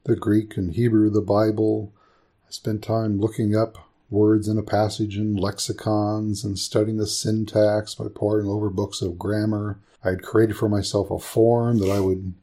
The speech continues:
list all of the, the words, the word in the context, its lexical form, parse the word, describe its function in the passage, and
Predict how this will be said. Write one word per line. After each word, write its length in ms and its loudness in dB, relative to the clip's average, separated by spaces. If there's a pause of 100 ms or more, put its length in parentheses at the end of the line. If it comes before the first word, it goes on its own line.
(140)
list 420 4
all 420 8
of 60 -8
the, 380 -2
the 80 4
words, 580 6
the 100 -4
word 260 4
in 60 0
the 160 -2 (200)
context, 720 0
its 180 -8
lexical 640 0
form, 560 -2
parse 400 0
the 140 0
word, 520 2
describe 460 0
its 200 -2
function 460 -2
in 120 -4
the 80 -4
passage, 760 -2
and 200 -6